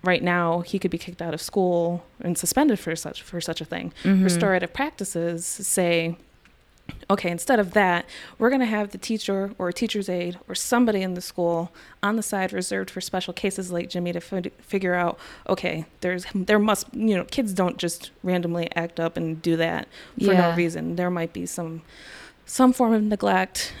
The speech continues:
Speaker 1: Um, maybe they're just not as stimulated and found something else to do."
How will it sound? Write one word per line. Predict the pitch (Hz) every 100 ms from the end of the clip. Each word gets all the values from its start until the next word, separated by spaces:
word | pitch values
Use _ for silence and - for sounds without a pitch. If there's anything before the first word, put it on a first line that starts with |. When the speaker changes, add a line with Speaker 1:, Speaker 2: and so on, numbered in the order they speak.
| -
Speaker 1:
Um, | 185 170 170 170 175 170 - - -
maybe | 190 190
they're | 190 185
just | 185 202
not | 175 170
as |
stimulated | - 220 202 196 190 190
and | 175
found | 180 175
something | - 175 -
else | 214 226 -
to | 208
do." | 214 190 196 190 185